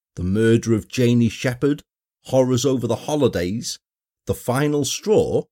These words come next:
or Ripper in the Making, to name just a couple of the full series worth of unreleased episodes that there are for supporters.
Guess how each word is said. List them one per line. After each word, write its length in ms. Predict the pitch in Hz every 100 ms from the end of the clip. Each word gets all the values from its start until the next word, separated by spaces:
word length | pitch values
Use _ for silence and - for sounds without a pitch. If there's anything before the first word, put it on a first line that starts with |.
| _ _ -
or 200 | 107 104
Ripper 380 | 120 190 - 208
in 120 | 196
the 60 |
Making, 540 | 190 214 233 - 90 85
to 160 | -
name 400 | 113 170 156 98
just 260 | 87 110 -
a 80 | 104
couple 400 | - 240 240 98
of 140 | 87
the 80 | 156
full 320 | - - 220
series 640 | - - 247 208 101 92
worth 260 | 117 117 120
of 100 | 95
unreleased 560 | 131 190 196 202 - -
episodes 640 | 202 196 - 85 82 -
that 180 | 123 87
there 160 | 110 170
are 240 | 165 78
for 160 | - 101
supporters. 800 | - - 214 202 - 60 -